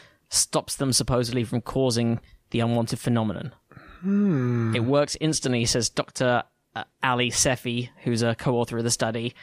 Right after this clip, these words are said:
Speaker 1: and says it, the effect stays for several hours. I find if I, that my hiccups have gone, then I'm, I'm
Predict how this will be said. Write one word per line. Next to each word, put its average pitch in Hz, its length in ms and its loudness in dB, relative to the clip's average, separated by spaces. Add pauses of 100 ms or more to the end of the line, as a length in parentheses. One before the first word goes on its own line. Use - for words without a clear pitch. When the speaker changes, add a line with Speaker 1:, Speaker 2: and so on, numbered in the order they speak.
(200)
Speaker 1:
and 117 120 -4
says 123 200 0
it, - 180 -6 (160)
the 135 100 0
effect - 340 -4
stays 131 360 0
for 135 80 0
several 131 340 0
hours. 120 360 -2 (240)
I 254 120 2
find 320 220 0
if 220 120 0
I, 175 160 2 (160)
that 147 260 0
my 156 120 2
hiccups 147 320 0
have 123 80 -4
gone, 120 220 2
then 113 100 2
I'm, 110 180 0
I'm 120 160 0